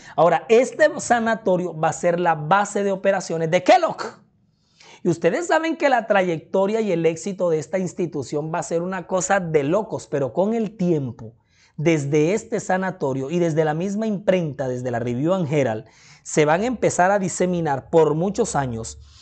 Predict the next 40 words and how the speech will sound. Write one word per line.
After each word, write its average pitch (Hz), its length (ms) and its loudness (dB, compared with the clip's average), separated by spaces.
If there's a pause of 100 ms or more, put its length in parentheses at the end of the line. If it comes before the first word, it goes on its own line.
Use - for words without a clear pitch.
(180)
la 151 340 4
tesis 190 400 2
panteísta 175 720 -2
de 127 140 -2
John 113 160 -6
Harvey 117 260 -6
Kellogg. 147 380 -4 (720)
O 185 160 4
sea, 190 220 6
mientras 156 500 2
que 139 140 -2
por 143 200 2
un 277 220 4
lado 285 240 6
el 262 100 2
fanatismo 208 560 2
nos 220 140 4
estaba 190 300 4
dando 202 240 0
duro 196 220 2
con 190 140 -2
el 165 120 -2
fariseísmo 160 680 0
y 208 60 -2
la 185 80 2
justicia 175 400 0
por 180 140 4
otras, 160 380 -2 (600)
por 190 240 0
otro 220 320 6
ahora 214 320 6
se 202 140 2
nos 202 180 0
camufla 196 580 0
el 165 220 0
panteísmo, 151 840 -6
de 143 220 -4
que 139 160 -2
Dios 170 400 -2
es, - 180 -10